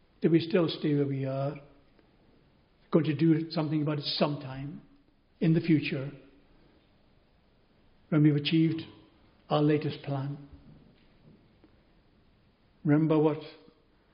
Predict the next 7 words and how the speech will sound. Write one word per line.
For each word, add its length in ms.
God 240
said 340
to 140
the, 260
the 80
foolish 540
farmer, 380